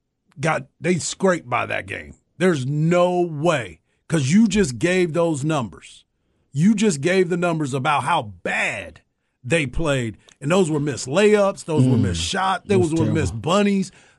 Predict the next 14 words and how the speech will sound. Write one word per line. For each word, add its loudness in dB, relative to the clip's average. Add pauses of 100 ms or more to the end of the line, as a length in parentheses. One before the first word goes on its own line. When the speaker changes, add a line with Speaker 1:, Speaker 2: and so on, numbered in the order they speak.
Speaker 1:
There 4
were -2
so -2
many -2
opportunities 0
for 0 (280)
them 0
to, -2
the -2
Timberwolves, 0
to 4
beat -2
the -4
Lakers. -4